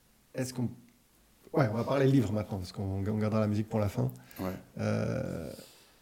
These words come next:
Speaker 2: Ouais, euh, bah,
Speaker 1: qu'est-ce que t'as choisi comme livre,
Speaker 2: j'ai
Speaker 1: euh,
Speaker 2: choisi un
Speaker 1: ou est-ce
Speaker 2: livre.
Speaker 1: que tu veux me raconter l'histoire et que je, j'essaie de deviner, voir si je vais avoir, euh,
Speaker 2: Ouh, bon, là, c'est facile, parce que c'est un livre
Speaker 1: Ah,
Speaker 2: que
Speaker 1: vas-y.
Speaker 2: je, je crois que tu connais bien.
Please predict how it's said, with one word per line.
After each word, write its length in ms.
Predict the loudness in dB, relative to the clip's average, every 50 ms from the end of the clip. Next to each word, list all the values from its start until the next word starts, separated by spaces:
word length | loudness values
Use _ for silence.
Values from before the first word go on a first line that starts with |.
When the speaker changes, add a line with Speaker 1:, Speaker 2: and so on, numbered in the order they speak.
| _ _ _ _ _
Speaker 2:
Ouais, 200 | -4 -2 0 0 -2 -4 -12 -14 -6 -4
euh, 380 | -2 -2 -2 -2 -2 -2 -2 0
bah, 160 | 0 2 4
Speaker 1:
qu'est-ce 160 | 4 4 4
que 60 | 2
t'as 140 | 4 4 4
choisi 320 | 4 6 6 6 6 6
comme 180 | 4 4 4 4
livre, 240 | 4 4 4 2 2 2
Speaker 2:
j'ai 160 | 0 0 0
Speaker 1:
euh, 20 |
Speaker 2:
choisi 360 | -2 -2 0 0 0 2 0
un 40 | 0
Speaker 1:
ou 40 | 2
est-ce 80 | 4 4
Speaker 2:
livre. 120 | 4 4
Speaker 1:
que 60 | 4
tu 100 | 4 6
veux 60 | 6
me 40 | 8
raconter 300 | 8 6 6 4 2 2
l'histoire 260 | 0 2 0 0 0
et 60 | 0 0
que 100 | -2 -2
je, 180 | 0 0 0
j'essaie 260 | 0 0 -2 -2 0
de 80 | 2 2
deviner, 220 | 4 4 2 2
voir 140 | 0 -2 -4
si 140 | -2 -2 -2
je 40 | 0
vais 60 | 0
avoir, 320 | 0 0 0 -2 0 0
euh, 20 | 2
Speaker 2:
Ouh, 120 | 2 4
bon, 160 | 4 6 8
là, 100 | 8 8
c'est 140 | 6 4 0
facile, 360 | -2 -2 -2 0 0 0 -2 -2 -6 -14 -14
parce 100 | -14 -14 -12
que 80 | -10 -8
c'est 120 | -4 0
un 80 | 0 2
livre 140 | 2 2 4
Speaker 1:
Ah, 80 | 4 4
Speaker 2:
que 40 | 4
Speaker 1:
vas-y. 160 | 4 4 4
Speaker 2:
je, 340 | 4 4 4 2 2 0 -2 -4 -8 -14 -16
je 60 | -18
crois 160 | -4 -4 -4
que 60 | -4
tu 80 | -4 -8
connais 240 | -4 -2 0 0 0
bien. 300 | 0 0 0 -2 -2